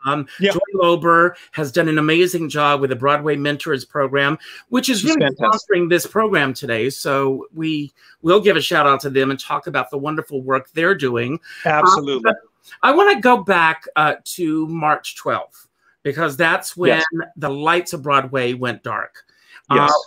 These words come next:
Speaker 1: what was your schedule like at that time? Did you have something
Speaker 2: I
Speaker 1: coming up that you were working on? Where were you with
Speaker 2: Yeah,
Speaker 1: everything?
Speaker 2: uh, both. I,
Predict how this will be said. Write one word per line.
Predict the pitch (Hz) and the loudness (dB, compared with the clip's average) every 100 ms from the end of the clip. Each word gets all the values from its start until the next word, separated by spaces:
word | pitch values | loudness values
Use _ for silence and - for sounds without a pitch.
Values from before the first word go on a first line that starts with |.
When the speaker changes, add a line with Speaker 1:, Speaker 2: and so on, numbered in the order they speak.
| _ | _
Speaker 1:
what | 180 175 262 | -8 0 0
was | 320 208 | 2 0
your | 208 | -2
schedule | 190 - 180 151 151 139 | -4 -2 -4 -2 -6 -4
like | 131 127 117 | 0 0 -2
at | 123 | -6
that | 127 117 | -4 -4
time? | - 143 117 113 107 - _ - | -4 -4 -4 -6 -10 -20 _ -6
Did | 151 | -4
you | 151 | -2
have | 143 - | -4 -2
something | 156 165 | -2 -2
Speaker 2:
I | 165 | -4
Speaker 1:
coming | 160 147 160 | -6 -2 -2
up | 165 | -4
that | - | -8
you | 147 | -4
were | 135 | -2
working | 139 175 190 185 | 0 -2 -2 -2
on? | 175 175 180 185 _ _ - | 2 2 0 -2 _ _ 0
Where | 180 175 | 2 4
were | 175 170 | 4 4
you | 151 110 107 175 170 | 2 0 -2 -8 -4
with | 175 | 0
Speaker 2:
Yeah, | 180 196 | 4 4
Speaker 1:
everything? | 190 | 2
Speaker 2:
uh, | - 143 | -8 -4
both. | 147 196 131 - | 0 2 0 -4
I, | 165 175 | -2 -2